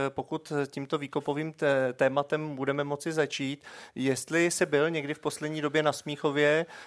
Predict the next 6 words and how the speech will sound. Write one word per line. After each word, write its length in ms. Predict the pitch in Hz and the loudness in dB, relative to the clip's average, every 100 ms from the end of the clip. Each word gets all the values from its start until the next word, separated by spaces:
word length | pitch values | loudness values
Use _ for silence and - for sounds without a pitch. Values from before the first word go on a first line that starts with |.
| - | 0
mezi 300 | 139 131 151 | 2 4 4
ženskými 500 | 143 139 - 151 156 | 2 0 -2 0 2
domovy 360 | 147 139 143 151 | 2 2 4 4
a 60 | |
Smíchovským 500 | 147 139 147 - 160 | 2 -4 -8 -6 0
nádražím, 640 | 151 139 143 139 147 151 | 2 4 4 2 0 -2